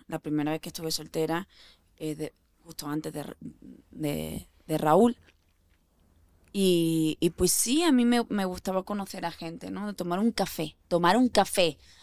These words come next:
Chicos, tomar un café no significa te quiero coger. Significa <laughs> quiero tomar un café contigo y platicar. Ni me quiero ir a tu casa, ni quiero, mm, besarte,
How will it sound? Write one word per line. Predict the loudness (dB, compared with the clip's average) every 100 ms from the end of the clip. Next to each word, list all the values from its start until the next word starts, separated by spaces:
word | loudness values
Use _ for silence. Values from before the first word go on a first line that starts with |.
| _ _ _ -2
Chicos, | 0 6 6 4 -2 2
tomar | 4 6 4
un | 4
café | 4 4 6
no | 6
significa | 4 2 2 2 2
te | 2
quiero | 2 4 4
coger. | 2 0 2 0 0 -6
Significa | -2 2 2 4 4 4 2
<laughs> |
quiero | 4 4 4
tomar | 4 4 4
un | 2
café | 2 2
contigo | 2 2 4 6 6 4 0
y | 0
platicar. | 4 4 2 -2 -2 4 4 4 -2 -12 -14 -8
Ni | -2 0
me | 2
quiero | 4 6
ir | 6
a | 4
tu | 2
casa, | 2 2 0 -4 -8 -16 _ _ -8 2
ni | 4
quiero, | 4 4 6 6 6 4
mm, | 0 0 0 -2 0
besarte, | 0 2 2 2 2 2 -2